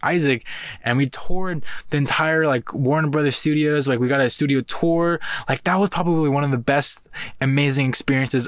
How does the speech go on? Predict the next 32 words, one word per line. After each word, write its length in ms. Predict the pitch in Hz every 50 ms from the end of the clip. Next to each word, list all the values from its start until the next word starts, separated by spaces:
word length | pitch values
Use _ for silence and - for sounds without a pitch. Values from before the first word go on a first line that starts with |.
| - -
of 260 | 131 131 131 127 - - - - -
my 420 | 123 120 117 113 117 117 123 113 -
life. 560 | - 120 113 113 113 113 110 107 - - -
Like, 200 | 110 113 110 -
I 100 | - 127
can't 280 | 120 - - 135 131 127
tell 140 | - 131 127
you 80 | 131
how 140 | 117 120 120
amazing 320 | 117 117 117 113 113 117 113
that 160 | 107 107 107
was. 280 | 107 107 104 104 - - - - - - -
And 320 | - 120 120 117 117 117 - - - 147
it 60 | 156
was 160 | 165 165 143
all 200 | - 131 139 147
possible 460 | - - 160 156 170 - - 151 135
because 320 | 123 123 - - 120 113 -
I 140 | - 110
was, 360 | 131 139 135 123 113 107 - - -
you 140 | - 131 117
know, 120 | 113 113
enrolled 420 | 110 117 117 113 113 113 117 120
as 140 | 120 113 110
a 40 | 117
film 260 | - - 127 127 117
student 420 | - - 120 110 110 110 110 104 -
at 140 | 107 107
U 80 | 113 107
C 100 | - -
Santa 300 | - - 131 147 165 156
Cruz. 340 | - - 104 104 - -